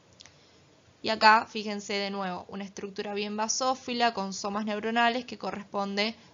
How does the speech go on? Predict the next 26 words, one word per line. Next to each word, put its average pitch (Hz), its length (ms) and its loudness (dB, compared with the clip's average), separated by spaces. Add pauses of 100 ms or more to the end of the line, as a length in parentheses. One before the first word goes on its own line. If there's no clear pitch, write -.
al 190 220 0
plexo 196 580 -4
de 196 160 -4
Auerbach 196 540 2
que 208 100 -8
se - 100 -6
encuentra 190 580 -2
entre 190 320 -2
las 190 140 -4
capas 196 300 -2
musculares. - 680 -4 (1160)
Además 202 360 0
de 208 60 -4
un 196 80 -4
montón 196 320 -2
estru-, 196 340 -8 (100)
de 185 80 -6
estructuras 190 560 -4
vasculares 196 560 2
que 196 160 -8
pueden 190 200 -2
estar 190 260 -4
en 185 80 2
la 180 100 2
región. - 380 -6 (4000)
Serosa. 220 500 8